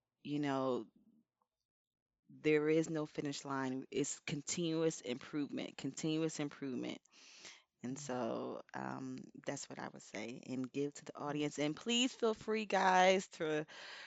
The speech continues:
Speaker 1: reach out to me on LinkedIn. And regardless of how many, I still try to reach out and, you know, we can share best practices.
Speaker 2: That's right.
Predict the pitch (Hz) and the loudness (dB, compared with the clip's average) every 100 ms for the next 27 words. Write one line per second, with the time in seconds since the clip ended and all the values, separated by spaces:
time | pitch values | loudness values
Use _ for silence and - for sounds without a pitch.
0 | - - 180 - 170 165 160 - 175 165 | -4 0 2 6 10 10 8 0 -2 2
1 | 165 135 156 156 151 156 160 - - 156 | 2 4 2 2 2 0 -2 -6 -2 0
2 | 156 156 151 151 - - 139 139 139 135 | 2 2 0 -2 -4 -2 0 0 0 0
3 | 139 - 139 143 165 170 170 156 170 156 | -2 -4 -6 6 8 8 4 -4 0 0
4 | 156 151 147 139 - - 156 - 156 143 | 0 -2 0 -2 -2 0 0 0 -2 0
5 | 143 143 147 151 - 147 143 131 - 139 | -2 -2 -6 -6 -4 0 0 -2 -4 -4
6 | 139 139 135 - - - - - - - | -4 -4 -6 -10 -18 -20 -20 -20 -16 -4
7 | 160 156 170 185 - 208 196 220 - 262 | -2 0 -2 -4 -2 0 2 2 2 2
8 | 262 - 269 185 165 - - - _ _ | 2 0 0 2 2 0 -10 -14 _ _
9 | _ _ _ _ 180 185 190 180 165 | _ _ _ _ -12 -12 -12 -12 -14